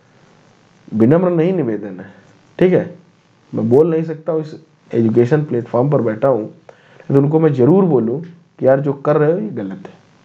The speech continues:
ठीक है। तो गलती ना करें, आप बोल सकते हैं, आपका अधिकार है, मेरा बोलना गलत हो जाएगा, ठीक है। तो मैं उससे यही कहूँगा कि ये सारे चक्कर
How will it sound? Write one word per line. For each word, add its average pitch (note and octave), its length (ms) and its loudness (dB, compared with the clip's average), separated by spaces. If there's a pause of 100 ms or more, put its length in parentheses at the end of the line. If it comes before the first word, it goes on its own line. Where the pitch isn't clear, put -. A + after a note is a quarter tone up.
ठीक F3 140 2
है। E3+ 140 0 (520)
तो - 80 -10
गलती G#2+ 340 2
ना A#2 180 2
करें, D3+ 160 2
आप A#2 240 0
बोल A#2 240 -2
सकते C#3 320 -10
हैं, D#3 240 -6 (500)
आपका A2 280 -4
अधिकार B2 400 2
है, C3 160 -4 (880)
मेरा A#2 180 4
बोलना A2 340 -6 (540)
गलत E3+ 340 0
हो B2+ 200 -8
जाएगा, F#2+ 480 -20 (580)
ठीक F3 140 4
है। - 140 0 (220)
तो A#2+ 60 -8
मैं A#2+ 120 2
उससे A#2 260 0
यही A#2+ 260 2
कहूँगा C#3+ 340 0
कि C#3+ 200 -2
ये D3 100 4
सारे C3 320 2
चक्कर C3+ 500 -2